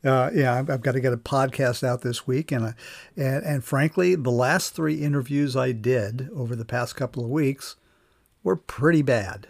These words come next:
Um, basically because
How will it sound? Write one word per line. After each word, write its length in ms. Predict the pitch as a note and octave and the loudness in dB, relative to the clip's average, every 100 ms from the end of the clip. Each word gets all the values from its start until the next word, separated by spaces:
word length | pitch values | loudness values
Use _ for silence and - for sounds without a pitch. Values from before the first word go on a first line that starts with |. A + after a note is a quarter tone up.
| _ | _
Um, 600 | A3 C3 A#2+ A#2 A2+ A2+ _ _ _ D3 | -10 -6 -4 -4 -4 -8 _ _ _ -2
basically 540 | D3+ G3+ - D3 D3 | 2 2 0 -2 -2
because 680 | C3 C3 - C3 C3+ C3 | -2 -4 0 4 4 2